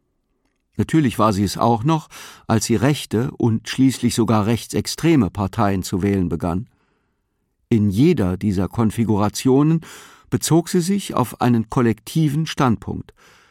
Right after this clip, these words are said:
schrieb sie sich in ein kollektives Projekt ein. Sie sagte immer: "Wir." Auch wenn sich die Bedeutung und der Inhalt dieses "Wir"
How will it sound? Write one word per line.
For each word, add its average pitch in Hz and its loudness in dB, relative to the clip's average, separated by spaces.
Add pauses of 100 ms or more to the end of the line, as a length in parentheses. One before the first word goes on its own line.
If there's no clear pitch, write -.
(240)
schrieb 175 0
sie 110 0
sich 120 -2
in 120 2
ein 113 0
kollektives 139 0
Projekt 139 -2
ein. 85 -4 (1120)
Sie 117 0
sagte 123 0
immer: 113 2 (580)
"Wir." 120 0 (1120)
Auch 110 0
wenn 104 2
sich 95 -6
die 98 -2
Bedeutung 107 0
und 95 -2
der 95 -2
Inhalt 98 0
dieses 92 -2
"Wir" 117 2